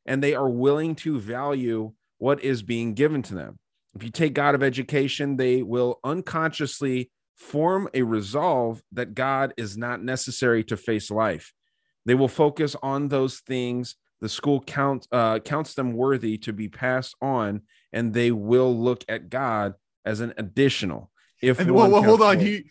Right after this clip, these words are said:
Speaker 2: you said as an additional, but it's, it's kind of fucked up 'cause she says, "If one can afford the additional."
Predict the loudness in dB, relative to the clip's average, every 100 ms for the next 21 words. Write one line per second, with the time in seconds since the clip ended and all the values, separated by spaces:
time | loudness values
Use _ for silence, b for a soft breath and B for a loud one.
0 | B -8 -2 2 6 6 6 4 4 2
1 | 2 0 0 -2 0 0 -2 -6 -6 0
2 | 0 2 0 2 0 0 -4 -6 -2 0
3 | 0 -4 -4 2 2 2 0 -2 -2 -4
4 | 0 2 2 0 -2 -4 -2 -4 -4 -4
5 | -4 -6